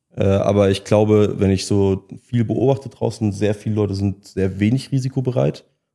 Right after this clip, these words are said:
Und ich glaube, wenn man in der, äh, in der Selbstständigkeit ist, dann sollte Risiko wirklich sowas sein, was man einfach abwinkt.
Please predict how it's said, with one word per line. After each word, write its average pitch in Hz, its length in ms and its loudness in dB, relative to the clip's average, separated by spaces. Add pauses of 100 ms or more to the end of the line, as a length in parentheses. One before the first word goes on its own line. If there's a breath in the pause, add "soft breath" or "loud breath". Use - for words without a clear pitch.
Und 101 120 0
ich 92 120 -6
glaube, 98 260 2
wenn 98 80 4
man 95 160 4
in 95 120 2
der, 92 120 0
äh, 92 340 2 (120)
in 92 80 0
der 90 80 2
Selbstständigkeit 92 600 0
ist, - 260 -4
dann 87 260 0
sollte 90 260 0
Risiko 95 380 0
wirklich 92 220 -4
sowas 92 260 0
sein, 90 200 4
was 87 180 -2
man 85 120 -2
einfach 85 220 -4
abwinkt. - 560 -4